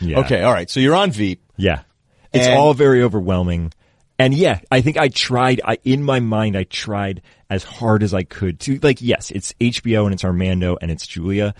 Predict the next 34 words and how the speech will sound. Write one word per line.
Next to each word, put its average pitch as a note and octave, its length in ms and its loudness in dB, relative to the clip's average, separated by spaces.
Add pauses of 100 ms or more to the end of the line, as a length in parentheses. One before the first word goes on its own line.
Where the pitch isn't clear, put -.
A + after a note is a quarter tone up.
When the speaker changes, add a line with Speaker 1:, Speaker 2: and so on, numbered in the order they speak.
(360)
Speaker 1:
but - 140 -4 (120)
I G2 120 0
had F2+ 160 2
seen, G#2+ 580 -2 (400)
I G2+ 60 2
had F2+ 100 2
heard F2+ 200 0
enough E2 360 -2
stories G#2 420 -4
by F2+ 120 -6
the F2+ 60 -6
time F#2 240 -6
we F#2+ 60 -4
started F2 340 -8
filming, F2 420 -4 (200)
and F#2+ 140 -2
I F2 60 0
had E2+ 120 -4
seen G#2+ 240 -2
enough G2+ 480 0
things C3 580 -4
kinda F#2+ 280 -4
come G#2+ 300 -4
and G2+ 140 -4
go A#2+ 220 0
that, E2 160 -6
like, G#2 200 -4
even D3+ 260 -4
H F3 180 -4
B A#2 160 -2
O D3 80 2
shows G#2+ 360 -4
that, - 180 -8
like, F#2+ 220 -4